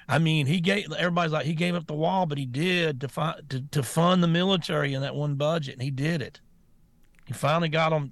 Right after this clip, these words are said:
the stuff they needed, and they're already tearing it back down. That's what Democrats do. But they, but man, w-, we're, we're not ready for a world war right now, because while they're doing that over there,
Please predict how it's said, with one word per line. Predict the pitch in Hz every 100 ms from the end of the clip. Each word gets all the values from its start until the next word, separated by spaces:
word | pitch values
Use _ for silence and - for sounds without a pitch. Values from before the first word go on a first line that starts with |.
| -
the | 127
stuff | - 170 170
they | 156 156
needed, | 165 185
and | 123
they're | 107
already | 107 131 143 147
tearing | 135 156 156
it | 139
back | 151 139
down. | 156 160
That's | 135
what | 143 127
Democrats | 143 139 147 135 -
do. | 127 151 143 131 - - - - - -
But | 123 120
they, | 156 180 - -
but | 151 120 - - -
man, | 135 185 185 123
w-, | - 135 135 135 - - -
we're, | 165 226 -
we're | 185
not | 277 302 175
ready | 202 214
for | 185 151
a | 147
world | 151 151 147
war | 156 160
right | 139 123
now, | 127 135
because | 139 147 135 110
while | 143 156
they're | 160 262
doing | 254 233 180
that | 180 262 214
over | 151 127
there, | 127 131 160